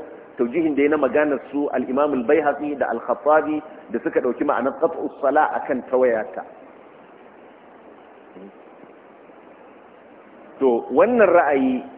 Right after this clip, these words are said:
shine na su irin Baihaqi, amma ra'ayin su Imam Malik mutlaqan suka ce wannan su ba su karɓe shi ba, la yaqta'u salata shay. Dalilin su kuwa shi Imam Malik bai sa-, bai sarraha ga nas ba.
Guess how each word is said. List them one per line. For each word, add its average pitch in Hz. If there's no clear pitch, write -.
shine 165
na 139
su 151
irin 135
Baihaqi, 151
amma 131
ra'ayin 196
su 196
Imam 156
Malik 143
mutlaqan 139
suka -
ce 139
wannan 135
su 131
ba 113
su -
karɓe -
shi 120
ba, 120
la 131
yaqta'u 127
salata 113
shay. 101
Dalilin 190
su 151
kuwa 175
shi 175
Imam 160
Malik 160
bai 127
sa-, 143
bai 120
sarraha 123
ga 113
nas 127
ba. 92